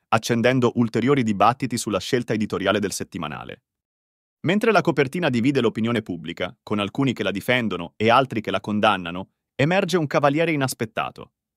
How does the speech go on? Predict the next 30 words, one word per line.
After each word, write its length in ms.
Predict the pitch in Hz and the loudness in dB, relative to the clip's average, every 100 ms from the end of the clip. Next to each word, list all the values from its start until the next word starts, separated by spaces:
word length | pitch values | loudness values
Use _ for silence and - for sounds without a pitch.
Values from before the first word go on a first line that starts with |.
| _ _ _ _ _ | _ _ _ _ _
Fedez, 580 | - 175 101 85 - - _ _ | 4 4 4 -4 -8 -14 _ _
il 120 | 113 | 0
marito 300 | 107 123 131 | 2 2 2
rapper, 440 | 127 120 - 87 - _ | 4 4 2 -6 -6 _
attualmente 580 | 107 - 107 117 120 117 | -4 2 2 2 0 -2
in 80 | |
un 120 | 104 104 | -2 0
momento 340 | 104 120 117 | 0 -2 -2
di 80 | 104 | -4
distacco 500 | 98 - 117 117 104 | -6 0 0 0 -6
per 160 | 90 | -8
crisi 260 | - 113 107 | -6 -4 -4
coniugale, 680 | 104 98 98 95 87 87 - _ _ | -4 -6 -2 -2 -2 -6 -14 _ _
scende 360 | - 214 208 | 0 2 2
in 100 | 180 | 0
campo 360 | 156 180 185 185 | 0 0 0 -2
con 140 | 165 | -2
un 160 | 143 139 | -2 0
post 300 | 160 160 - | 0 0 0
incendiario 560 | 127 - 110 110 113 110 | -4 -2 0 0 0 -2
su 140 | 107 | -4
Instagram. 680 | 85 73 - 73 76 67 - _ _ _ _ _ _ _ - | -8 -10 -12 -10 -12 -12 -18 _ _ _ _ _ _ _ -4
Ironizza 440 | 185 254 170 135 127 | 0 2 2 2 0
sull'editoria 640 | 123 113 107 107 107 113 | 2 0 0 -2 0 0
chiedendo 440 | - 101 107 107 | 0 0 0 0
con 140 | - 101 | -2 -6
un 180 | 98 - | -6 -6
pizzico 400 | 120 - 104 92 | -6 -6 -8 -6
di 80 | |
sarcasmo: 800 | - 80 - 95 92 92 80 95 | -6 -10 0 0 0 -4 -12 -14